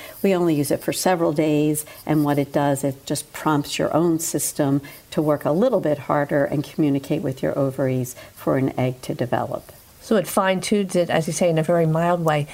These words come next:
Speaker 2: And I remember you saying that the side effects are pretty bearable, some bloatedness, maybe cramping,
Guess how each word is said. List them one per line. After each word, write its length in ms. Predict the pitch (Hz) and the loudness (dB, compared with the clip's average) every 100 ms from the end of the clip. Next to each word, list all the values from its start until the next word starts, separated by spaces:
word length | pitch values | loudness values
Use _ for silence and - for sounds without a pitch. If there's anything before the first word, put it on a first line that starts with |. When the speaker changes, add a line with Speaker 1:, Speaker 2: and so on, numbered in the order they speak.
| - - - | -14 -14 0
Speaker 2:
And 140 | 247 | 2
I 40 | 247 | 4
remember 300 | 247 294 330 | 4 2 2
you 80 | 262 | 2
saying 240 | 233 208 | 2 2
that 140 | 202 | 0
the 60 | 202 | -2
side 300 | - 214 294 | -2 0 0
effects 320 | 381 302 - | 0 0 0
are 80 | 190 | -2
pretty 540 | - - 226 226 208 - - - - - - | -2 -2 2 2 0 -4 -16 -20 -20 -6 0
bearable, 680 | 254 330 247 170 185 226 | 2 2 2 2 2 0
some 200 | 220 214 | 0 -2
bloatedness, 680 | 196 196 202 220 220 233 226 | 0 2 2 2 2 0 0
maybe 260 | 208 185 175 | 0 0 -4
cramping, 720 | - 202 202 208 220 220 | -2 0 0 2 2 4